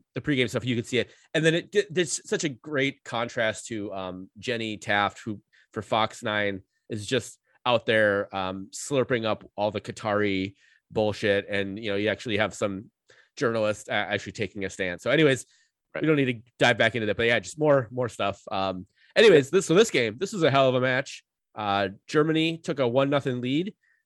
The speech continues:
Speaker 1: Um, but yeah, then, then Japan comes roaring back. Who, who wants to talk a
Speaker 2: Ja-,
Speaker 1: little bit about the, go ahead.
Speaker 2: Japan were, I just put in, like, my, my first note is they were,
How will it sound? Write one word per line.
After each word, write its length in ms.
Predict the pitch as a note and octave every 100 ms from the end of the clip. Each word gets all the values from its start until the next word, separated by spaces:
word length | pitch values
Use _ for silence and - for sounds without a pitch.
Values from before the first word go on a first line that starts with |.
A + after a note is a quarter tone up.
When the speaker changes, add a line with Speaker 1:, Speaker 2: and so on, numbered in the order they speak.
| -
Speaker 1:
Um, 520 | G#2 G#2 G2+ G2+ G2+ _ -
but 120 | G#2
yeah, 180 | C#3+ A#2+
then, 400 | B2 C3 C#3 C#3
then 180 | A#2+ B2
Japan 300 | B2+ B2+ B2+
comes 200 | C#3 A2
roaring 220 | B2+ B2+
back. 180 | B2 A#2+
Who, 500 | - E3 D3+ C#3+ C3+ C3+
who 80 | C#3+
wants 200 | C3+ -
to 60 |
talk 240 | A#2 A#2 -
a 40 |
Speaker 2:
Ja-, 20 |
Speaker 1:
little 100 | A2+ G#2+
bit 100 | G#2+
about 260 | G#2 G2
the, 240 | A2 G2 G#2+ _ _ _ _ -
go 60 | C#3
ahead. 120 | G2
Speaker 2:
Japan 380 | F3+ A3+ A#3 C3+
were, 380 | A#2+ A#2+ G#2+ - _ _ -
I 80 | C3+
just 140 | C#3
put 120 | D3
in, 160 | C3 A2+
like, 160 | A#2
my, 120 | A2 A2 -
my 120 | C#3
first 280 | C#3+ A2+ -
note 160 | F#2
is 80 | F2
they 80 | G2+
were, 240 | F#2+ C2